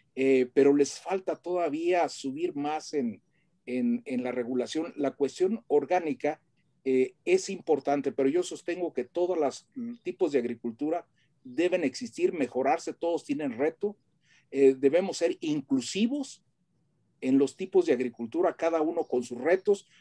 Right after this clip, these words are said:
Por ejemplo, eh, yo he tenido contribución en agricultura orgánica. El hecho de que tus rendimientos sean bajos, ese es un mito.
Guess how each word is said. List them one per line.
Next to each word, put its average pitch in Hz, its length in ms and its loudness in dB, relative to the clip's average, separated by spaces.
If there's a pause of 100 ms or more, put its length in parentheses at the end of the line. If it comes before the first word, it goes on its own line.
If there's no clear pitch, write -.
(160)
Por 135 120 4
ejemplo, 185 460 6
eh, 143 220 8
yo 165 100 2
he 175 60 -2
tenido 175 340 4
contribución 143 720 -2 (300)
en 147 200 0
agricultura 170 800 4
orgánica. 170 720 2 (300)
El 147 180 2
hecho 214 240 6
de 180 140 4
que 156 100 -2
tus 143 360 -6
rendimientos 156 600 -2
sean 190 200 -2
bajos, 190 380 -2
ese 196 180 0
es 185 80 -6
un 190 160 -4
mito. 190 460 -2